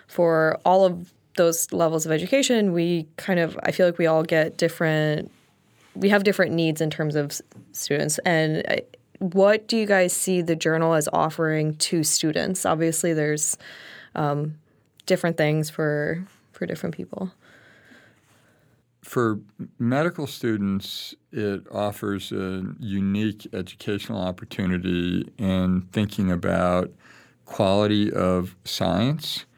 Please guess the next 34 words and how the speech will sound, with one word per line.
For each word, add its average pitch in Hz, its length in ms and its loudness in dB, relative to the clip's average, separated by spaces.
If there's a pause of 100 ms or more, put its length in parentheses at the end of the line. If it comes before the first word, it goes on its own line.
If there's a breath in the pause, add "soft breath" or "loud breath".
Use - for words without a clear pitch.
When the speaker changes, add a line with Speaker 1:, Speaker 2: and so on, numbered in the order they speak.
(160)
Speaker 2:
reviewing 101 540 2
science, 98 840 0 (380 soft breath)
writing 98 480 2
science, 95 880 -2 (500 soft breath)
uh, 92 440 0
and 104 400 2
the 107 260 0
way 107 300 6
the 110 140 4
journal 101 340 2
has 95 260 2
evolved, 104 460 2
and, 92 300 2
and 92 220 0
we 95 100 0
can 92 200 -4
talk 95 280 -2
about 92 240 -2
that 92 180 -2
more 101 320 2
with 92 220 0
a 87 100 0
focus - 580 -2
theme, 110 440 2
to 101 160 -4
be 92 260 0
creative 98 640 0
about 90 500 2 (360 loud breath)
themes 104 520 2
in 92 160 4
biology 92 760 2
and 120 280 2
in 113 160 4
medicine. 98 680 0